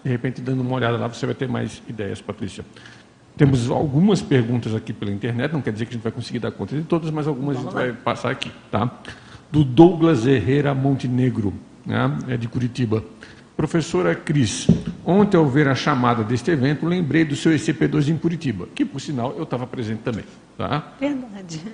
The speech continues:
Speaker 2: <laughs>
Speaker 1: "No paper, sua casuística trata sobre animais." Ele coloca aqui animais entre aspas, que é a citação que você faz ali do documentário. "E a relação com a Consex Xamã.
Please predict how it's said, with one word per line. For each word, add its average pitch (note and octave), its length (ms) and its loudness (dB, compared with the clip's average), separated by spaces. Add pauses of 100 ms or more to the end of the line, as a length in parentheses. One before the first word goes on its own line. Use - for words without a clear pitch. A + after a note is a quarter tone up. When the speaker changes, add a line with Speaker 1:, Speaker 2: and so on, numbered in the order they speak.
(120)
Speaker 2:
<laughs> G#3 240 -6
Speaker 1:
"No F3+ 320 6
paper, G3+ 580 2
sua E3+ 220 0
casuística C3 800 -4
trata C#3 380 -2
sobre - 340 -2 (100)
animais." D3 680 2 (680)
Ele C#3+ 140 4
coloca A#2+ 360 2
aqui A#2+ 140 -4
animais A#2 380 -2
entre C3 220 -2
aspas, A2+ 260 -6
que - 100 -10
é - 20 -8
a - 20 -8
citação A2+ 400 -6
que - 80 -8
você A2 180 -4
faz G#2 240 -4
ali A2 120 -4
do G2 80 -8
documentário. A2+ 600 -6 (800)
"E C#3 120 6
a D3 40 8
relação C#3+ 480 4
com D3+ 100 0
a C3+ 40 2
Consex - 720 -2
Xamã. A2+ 440 0